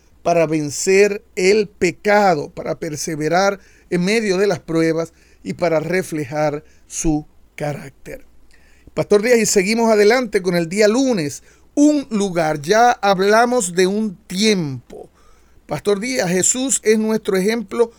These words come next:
perfecto en todas las cosas, incluyendo la devoción personal. ¿Qué nos dice Marcos uno treinta y cinco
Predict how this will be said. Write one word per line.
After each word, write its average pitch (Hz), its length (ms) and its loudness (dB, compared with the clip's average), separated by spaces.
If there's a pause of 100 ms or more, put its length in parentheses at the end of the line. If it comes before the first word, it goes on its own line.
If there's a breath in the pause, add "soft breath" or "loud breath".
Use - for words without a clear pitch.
(320 soft breath)
perfecto 226 520 -2
en 220 160 -2
todas 233 460 2
las 202 160 0
cosas, 220 360 0
incluyendo 208 920 -2 (320 soft breath)
la 180 340 4
devoción 190 760 0
personal. 214 760 0 (380 soft breath)
¿Qué 254 120 -2
nos 247 180 2
dice 226 420 2
Marcos 190 760 -2 (240 soft breath)
uno 220 360 0
treinta 220 480 0
y 160 80 0
cinco 175 680 -6